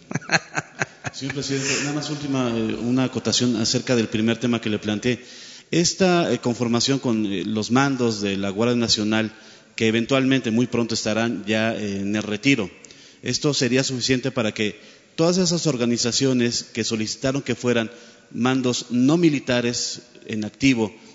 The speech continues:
Speaker 2: estuvieran ya, eh, conformes con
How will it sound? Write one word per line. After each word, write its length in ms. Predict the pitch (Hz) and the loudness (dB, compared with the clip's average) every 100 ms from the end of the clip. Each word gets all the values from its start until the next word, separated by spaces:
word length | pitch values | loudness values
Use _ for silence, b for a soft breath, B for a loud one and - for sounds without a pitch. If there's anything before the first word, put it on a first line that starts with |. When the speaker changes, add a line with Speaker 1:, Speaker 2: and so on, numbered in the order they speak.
| B - | B -8
Speaker 2:
estuvieran 600 | 117 - 117 135 139 131 | -4 -2 2 4 4 2
ya, 280 | 120 127 127 | 2 2 2
eh, 600 | 107 107 104 101 95 101 101 - | 0 0 0 -2 -6 -10 -12 -6
conformes 580 | 113 110 147 151 147 - | -4 2 2 2 0 -2
con 340 | 110 107 98 | -2 -2 -4